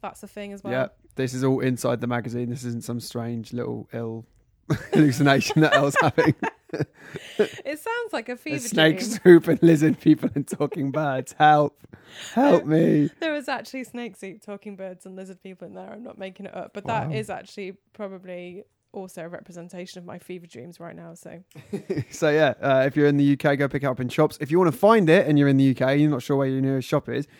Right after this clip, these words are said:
Speaker 2: you can go to tinyurl dot com forward slash find hammer to work out where your nearest store, uh,
Speaker 1: That's
Speaker 2: stock in the
Speaker 1: amazing,
Speaker 2: mag is.
Speaker 1: Mel.
Speaker 2: So there
Speaker 1: How
Speaker 2: you
Speaker 1: do I find
Speaker 2: go.
Speaker 1: it? I've just forgotten.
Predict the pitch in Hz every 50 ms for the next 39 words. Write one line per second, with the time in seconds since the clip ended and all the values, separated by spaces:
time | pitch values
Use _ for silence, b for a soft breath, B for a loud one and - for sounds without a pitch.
0 | b b - 143 135 156 147 147 131 - 143 - - 165 160 160 156 151 151 151
1 | 147 147 147 151 147 147 135 143 123 - 147 147 131 - 170 165 156 143 - -
2 | 131 151 160 - - _ _ - - - 254 269 262 254 - - 147 135 127 123
3 | 117 110 113 - 156 156 156 151 160 151 156 156 156 156 160 156 156 156 151 -
4 | - - - 147 151 151 147 147 147 143 151 151 - 302 302 - - - - -
5 | - 180 - - 180 196 214 220 226 202 139 123 113 107 180 180 139 139 135 135
6 | 131 131 131 b b b b b b - - 147 151 151 143 - - - 131 131
7 | 131 127 127 123 - - - - 113 110 - - - 247 226 - 247 - - 226
8 | 214 240 220 - 185 196 196